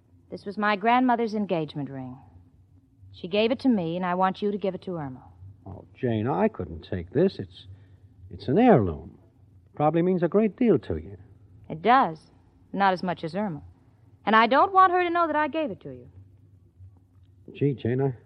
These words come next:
Speaker 2: I don't know what to say. I'm, I'm all choked up. How much is it worth?
Speaker 1: Never mind what it's worth. Really?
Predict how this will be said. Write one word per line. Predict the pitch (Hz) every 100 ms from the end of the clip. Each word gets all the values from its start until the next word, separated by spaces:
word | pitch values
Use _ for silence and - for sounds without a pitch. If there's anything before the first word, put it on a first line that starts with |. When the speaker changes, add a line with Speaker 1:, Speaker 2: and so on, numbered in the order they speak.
| _ _ _ _ _ _ _ - - 165
Speaker 2:
I |
don't | 185
know | 139
what | 127 139
to | 110
say. | - - 135
I'm, | 107 98 - - _ _ _ _ _ - - - - 113
I'm | 113
all | 175 180
choked | - 180 - 190
up. | 196 - _ _ - - _ - - - - _ - - - - -
How | 160
much | 175 -
is | 156
it |
worth? | 156 165 131
Speaker 1:
Never | 285 349 480
mind | 494 403 269
what | 262
it's | - - - - - - - - - - - - - - - - - - - - - - - - - - 196 190 - - - -
worth. | 262
Really? | 381 403 262 202